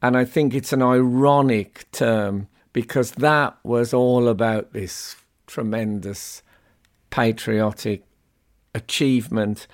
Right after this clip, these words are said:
And this is about the corrupt and dark side of military power here used against its own people. So to contrast it with Waterloo is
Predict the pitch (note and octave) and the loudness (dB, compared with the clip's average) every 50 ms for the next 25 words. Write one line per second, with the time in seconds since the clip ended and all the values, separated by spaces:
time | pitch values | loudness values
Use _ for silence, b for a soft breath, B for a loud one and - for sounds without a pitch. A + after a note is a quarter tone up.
0 | B B B B B B B B - B2 B2+ B2 B2 B2 A2+ D3 D3+ C#3 B2+ - | B B B B B B B B 0 0 2 4 2 4 4 4 4 4 2 -2
1 | - - - - B2+ A2+ - B2 A2 G2 A#2+ A#2 A#2 - - A#2+ A2+ - _ - | -8 -8 -4 -4 -4 -2 -2 -4 0 2 0 0 0 -2 -4 -8 -10 -8 _ -2
2 | - D3+ C3+ B2+ B2+ B2 C3 C3 A#2+ - - _ _ - - - - - _ - | 0 0 0 2 2 2 2 2 2 2 0 _ _ -20 -20 -20 -20 -16 _ -2
3 | A#2 A2+ G#2+ G2+ G2 - - A#2 A2 A2+ A#2 A#2+ A2+ A2 _ _ - - - A#2 | 0 0 0 0 -2 -4 -2 0 0 2 2 2 0 -2 _ _ -14 -8 -6 -4
4 | G#2+ G2+ G2 G2+ F#2+ G#2 F#2+ G#2+ A2 G#2+ G#2+ G#2 G2+ G2+ G2 - - G#2+ G#2+ - | -4 -2 -4 -4 -6 -6 -10 -6 -4 -2 -2 0 -2 -4 -6 -6 -8 -8 -8 -6
5 | - A2 G2+ G2+ G#2 G#2+ - - _ _ - - - D3+ C#3+ C#3 C3 B2+ B2 A#2+ | -6 -4 -4 -2 -2 -4 -6 -8 _ _ -20 -6 -2 -2 2 2 2 2 2 2
6 | A#2 A#2+ B2+ B2 A#2 A2+ - - A#2 G#2+ - A2 G#2 G2+ G2+ G#2+ - - - - | 2 2 2 2 2 0 -4 -6 -10 -6 -6 -6 -6 -6 -6 -8 -12 -10 -10 -10
7 | A#2+ - - - _ - A#2+ A#2 A2 A2+ A2 A2 G#2+ G#2 G#2 G2+ b b b b | -10 -8 -12 -14 _ -6 -4 -2 -2 -2 -2 -2 -2 -4 -6 -10 b b b b
8 | b b b b b _ - D#3 C3+ B2+ A#2 - - - A2 G2 - - - A#2+ | b b b b b _ 0 2 2 2 0 -4 -8 -10 -10 -10 -12 -6 -4 -2
9 | A2 A2 - - A2+ - - - D3+ D3 C#3+ B2+ - C#3+ B2 B2 - - - A2 | -2 -2 -4 -8 -12 -12 -6 -4 -2 -2 -2 -2 -2 -4 -4 -4 -6 -6 -8 -6
10 | E2 G2+ G#2+ F#2+ G#2 A2+ A#2+ A#2 A2 G#2 - - G#2+ G2+ G2 G2 G2 G2 F#2+ F#2+ | -6 -6 -8 -6 -2 0 0 0 0 -2 -4 -10 -10 -8 -4 -4 -2 -2 -2 -4
11 | F2+ b b b b b b b b b b b b _ A#2 A#2 A2 G#2 - - | -8 b b b b b b b b b b b b _ 0 0 2 0 -2 -10
12 | - | -14